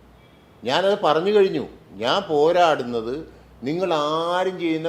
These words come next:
പ്രവൃത്തി കൂടെയല്ല. അത്, അത് എനിക്ക് നല്ല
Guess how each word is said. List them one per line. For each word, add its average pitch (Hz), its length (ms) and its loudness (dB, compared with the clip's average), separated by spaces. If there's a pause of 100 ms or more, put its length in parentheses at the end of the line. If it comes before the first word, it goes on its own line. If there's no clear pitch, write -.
പ്രവൃത്തി 151 400 -2
കൂടെയല്ല. 151 360 -4 (2750)
അത്, 147 140 2 (160)
അത് 165 140 2 (400)
എനിക്ക് 156 260 -4
നല്ല 208 160 2